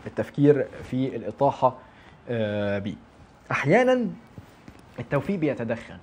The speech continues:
هتقول، هقول لك ان هو العشر ثواني في مباراه ال-، في الشوط الاول من مباراه الاهلي والترجي في العوده في رادس لو عدت من غير جول، آه، سعد بقير،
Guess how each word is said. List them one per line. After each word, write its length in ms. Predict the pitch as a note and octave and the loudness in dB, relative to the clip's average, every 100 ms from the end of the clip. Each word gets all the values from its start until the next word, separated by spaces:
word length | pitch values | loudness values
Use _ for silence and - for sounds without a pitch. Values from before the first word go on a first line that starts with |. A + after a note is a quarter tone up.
| - - - - - | -20 -20 -20 -20 -8
هتقول، 400 | A2 A2 D#3+ E3+ | -6 0 0 0
هقول 380 | - A#2 D3 F3 | -2 2 2 2
لك 260 | E3 - - | 0 -2 -8
ان 180 | B2+ | -6
هو 680 | A#2 C#3 D#3 D3 B2+ A#2+ A2+ G2 - - - - - - - - - - | -4 -2 0 2 2 0 -4 -6 -14 -20 -20 -20 -20 -20 -20 -20 -16 -10
العشر 360 | A2 D3+ F3 | -6 -4 -4
ثواني 500 | C3 C3 C#3+ D#3 B2 G2+ - - - - - - - | -6 -2 0 -2 -4 -8 -16 -20 -20 -20 -20 -20 -12
في 60 | A#2+ | -6
مباراه 240 | A#2 C3+ | -2 -2
ال-، 260 | D3 B2+ A2 | 0 -2 -4
في 60 | A#2 | -8
الشوط 280 | - C#3+ | -10 -8
الاول 400 | D3 D3+ D3 A2+ | -4 0 2 2
من 200 | G2+ G2+ | -2 -4
مباراه 200 | G#2 A#2+ C3 | -4 -4 -6
الاهلي 380 | A#2+ C3+ G#2 | -8 -8 -8
والترجي 520 | F2+ F#2 G#2 C3+ A2 G#2+ - - - - | -12 -8 -4 -2 -4 -12 -18 -20 -20 -10
في 60 | - | -6
العوده 400 | - C#3 B2 F#2+ | 2 2 2 -6
في 140 | - | 0
رادس 440 | C#3 B2+ G2+ - - G#2+ | 4 4 2 -12 -14 -8
لو 140 | G2+ | -4
عدت 320 | A2 D3 A2+ - | 0 0 -2 -10
من 80 | A2 | -8
غير 200 | C3 C3 | -6 -4
جول، 300 | A#2 C3+ A2 - - - - - | -4 -4 -4 -8 -20 -20 -20 -8
آه، 460 | A#2 G#2+ G#2 G2+ F#2+ | -4 -2 -4 -4 -4
سعد 320 | - C3+ D3+ | -2 0 0
بقير، 460 | C#3 - C3 B2 | -2 0 0 0